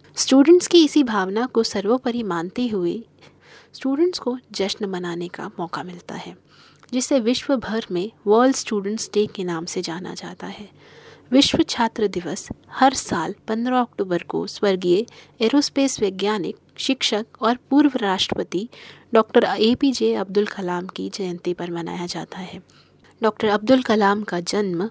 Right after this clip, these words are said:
पन्द्रह अक्टूबर उन्नीस सौ इकतीस को भारत के तमिलनाडु राज्य के रामेश्वरम में हुआ था।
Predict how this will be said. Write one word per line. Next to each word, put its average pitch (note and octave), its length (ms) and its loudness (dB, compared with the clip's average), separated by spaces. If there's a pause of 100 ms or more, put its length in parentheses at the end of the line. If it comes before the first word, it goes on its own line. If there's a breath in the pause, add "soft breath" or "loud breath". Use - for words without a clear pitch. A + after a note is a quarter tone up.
पन्द्रह G3+ 320 2
अक्टूबर F#3+ 480 2
उन्नीस G#3+ 380 -2
सौ - 140 2
इकतीस G3+ 540 0
को F#3+ 260 -6 (120)
भारत G3+ 380 4
के A3+ 120 -4
तमिलनाडु G3+ 600 -2
राज्य F3 400 -4
के F#3+ 260 -2
रामेश्वरम F3 640 -4
में F3+ 140 -2
हुआ E3+ 300 -2
था। E3+ 260 -10